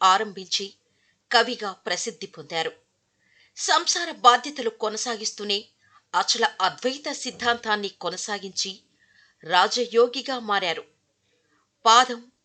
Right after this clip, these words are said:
అంగవైకల్యం కారణంగా గుర్రంపై గ్రామాలు తిరుగుతూ ప్రజలను చైతన్యపరిచారు. నిజాం నిరంకుశ పోకడలు పెట్టరేగుతున్న క్రమంలో వారి దాష్టీకాన్ని నిరసించారు.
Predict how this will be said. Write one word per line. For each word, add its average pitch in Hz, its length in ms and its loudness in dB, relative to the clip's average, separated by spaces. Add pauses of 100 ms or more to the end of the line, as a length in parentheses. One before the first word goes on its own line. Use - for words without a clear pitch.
అంగవైకల్యం 214 760 2 (100)
కారణంగా 202 580 0 (680)
గుర్రంపై 277 600 2
గ్రామాలు 226 420 2
తిరుగుతూ 240 520 -6 (540)
ప్రజలను 285 540 4 (180)
చైతన్యపరిచారు. 220 880 -4 (920)
నిజాం 262 440 0
నిరంకుశ 240 440 0
పోకడలు 233 600 -2
పెట్టరేగుతున్న 233 960 -4
క్రమంలో 202 520 -6 (680)
వారి 233 220 6
దాష్టీకాన్ని 233 920 -2
నిరసించారు. 175 720 -6